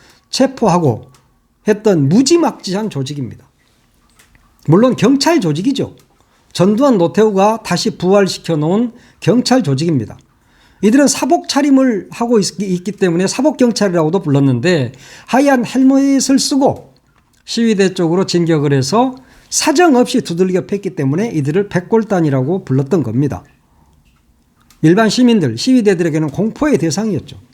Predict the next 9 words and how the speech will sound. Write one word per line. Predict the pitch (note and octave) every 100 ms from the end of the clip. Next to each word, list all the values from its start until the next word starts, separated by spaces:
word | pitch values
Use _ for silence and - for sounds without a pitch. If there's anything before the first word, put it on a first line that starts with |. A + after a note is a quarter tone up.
| _ _ _ _ _ _ -
군사정권 | G3+ A3 A#3+ G#3 G3 F#3+
시절 | - - G#2+ G2+ _
천구백구십일 | - A#3 G#3+ A3 - F3 G3 F#3
년 | G#3 A#2 F#2+ - _ _ -
명지대 | E3+ G#3 G#3+ C#3+ G2 - _ _ _ _ _ _ -
강경대 | F#3+ A#3+ B3+ D4 C#4+ C4+ C4 F#3
열사를 | F#3+ E3+ - E3+ D#3+ G3 G3 -
쇠파이프로 | - - A3+ G#3 G#3 G3+ - F3 G3+ G#3 - _ _ _ -
살해한 | - A#3+ C#4+ C#4 A3+ D#3